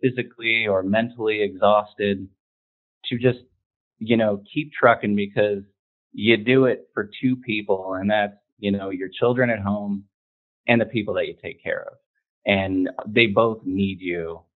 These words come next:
and you, you're doing good things. And I would just say, push through it.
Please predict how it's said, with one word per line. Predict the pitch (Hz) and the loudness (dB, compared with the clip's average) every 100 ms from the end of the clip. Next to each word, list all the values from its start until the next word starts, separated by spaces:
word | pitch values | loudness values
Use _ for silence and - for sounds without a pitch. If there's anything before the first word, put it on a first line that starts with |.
| _ _ | _ _
and | 95 92 90 87 87 - | -4 -2 -4 -6 -10 -6
you, | 98 98 | -2 0
you're | 98 101 | 2 4
doing | 101 92 90 | 4 2 -2
good | 87 - | -8 -4
things. | 82 - - - _ | -4 -4 -12 -20 _
And | 101 101 | -4 0
I | |
would | 104 98 | 0 -2
just | 98 | -6
say, | - 92 87 - _ _ _ | -4 -4 -6 -12 _ _ _
push | - 110 - | 0 0 0
through | 113 104 101 | 0 4 4
it. | 101 - | 2 -4